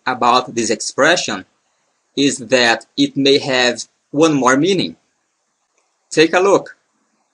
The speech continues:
Nós vamos reconstruir esta casa, custe o que custar. That's it, guys.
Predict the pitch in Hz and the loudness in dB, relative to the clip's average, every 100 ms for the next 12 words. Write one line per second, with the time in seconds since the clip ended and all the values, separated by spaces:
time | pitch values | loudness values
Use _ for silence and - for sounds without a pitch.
0 | _ _ _ _ _ 127 165 170 110 139 | _ _ _ _ _ -2 0 0 -2 -2
1 | 170 120 - 147 190 175 180 - 127 123 | -2 -4 -6 -6 -6 -4 -6 -4 -4 -4
2 | 143 - 123 - 143 135 120 101 87 - | -6 -8 -8 -6 -4 0 0 -2 -10 -12
3 | _ _ _ _ - 220 277 - 311 - | _ _ _ _ -6 -2 -2 -2 -2 -2
4 | - 110 - 185 214 151 - 98 - - | -4 -8 0 0 0 -2 0 -2 -2 -14
5 | _ _ _ _ _ _ _ _ _ _ | _ _ _ _ _ _ _ _ _ _
6 | _ _ _ _ _ _ - 202 233 233 | _ _ _ _ _ _ 0 0 0 -2
7 | 240 165 151 107 85 - - | 0 2 2 2 -2 -10 -18